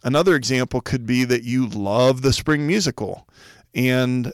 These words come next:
then that's reflected perhaps in the decisions that you make. The budget is really big. The costumes,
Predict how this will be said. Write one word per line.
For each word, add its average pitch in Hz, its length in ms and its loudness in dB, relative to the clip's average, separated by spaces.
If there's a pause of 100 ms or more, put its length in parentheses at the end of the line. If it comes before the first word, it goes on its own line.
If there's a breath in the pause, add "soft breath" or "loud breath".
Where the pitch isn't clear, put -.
(160)
then 131 240 0
that's 131 260 0
reflected 135 720 -2 (1120)
perhaps 117 720 0
in 127 140 -2
the 131 60 0
decisions 120 560 -2
that 135 120 -4
you 131 120 -4
make. - 380 -2 (400 loud breath)
The 117 120 -2
budget 120 400 2
is 107 180 -4
really 104 380 -2
big. 123 540 4
The 117 120 -4
costumes, 110 840 0